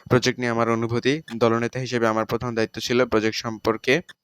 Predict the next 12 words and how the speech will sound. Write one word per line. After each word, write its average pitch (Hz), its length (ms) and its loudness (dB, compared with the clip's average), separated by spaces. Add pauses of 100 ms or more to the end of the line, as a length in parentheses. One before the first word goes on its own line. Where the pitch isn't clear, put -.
(680)
আগত 113 260 0
শিক্ষার্থীদের 120 680 0
বোঝানো। 110 420 0 (1600)
আমি 120 180 2
খুব 147 120 0
সুন্দরভাবে 127 500 0
আমার 120 200 2
বক্তব্যগুলো 120 640 2
উপস্থাপন 120 380 -2
করেছি, 120 400 -2
আমার 110 280 0
বেশ 113 200 4